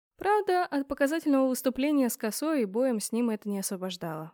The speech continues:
Интересно, кто-то хоть раз смог положить медведя на лопатки? На занятиях Марселя я старательно выполняла упражнения, чтобы эльфу не к чему было придраться. После того случая Тревина вел себя более сдержанно и даже словом не намекнул на то, что видел.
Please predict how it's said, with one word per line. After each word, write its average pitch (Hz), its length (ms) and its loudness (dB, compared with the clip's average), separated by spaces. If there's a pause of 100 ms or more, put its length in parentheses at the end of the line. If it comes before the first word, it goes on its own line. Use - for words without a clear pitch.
(540)
Интересно, 220 640 0
кто-то - 280 -6
хоть 254 220 -2
раз 226 240 0
смог 294 300 -2
положить 226 400 0
медведя 202 320 -2
на 202 100 -2
лопатки? 233 560 -2 (460)
На 220 100 -10
занятиях 349 400 2
Марселя 285 540 4
я 254 160 4
старательно 277 500 2
выполняла 214 560 0
упражнения, 208 640 0
чтобы 214 320 -4
эльфу 330 280 0
не 240 180 2
к - 60 -6
чему 247 240 0
было 190 200 -2
придраться. 180 600 -6 (420)
После 196 260 -4
того 202 220 -4
случая 220 400 -2
Тревина 208 420 2
вел 208 180 0
себя 202 280 -4
более 196 280 0
сдержанно 202 500 -2
и 175 40 -10
даже 226 220 -2
словом 202 340 -2
не 185 100 -6
намекнул 196 460 0
на 202 140 0
то, 220 120 -4
что 226 200 -2
видел. 196 400 -6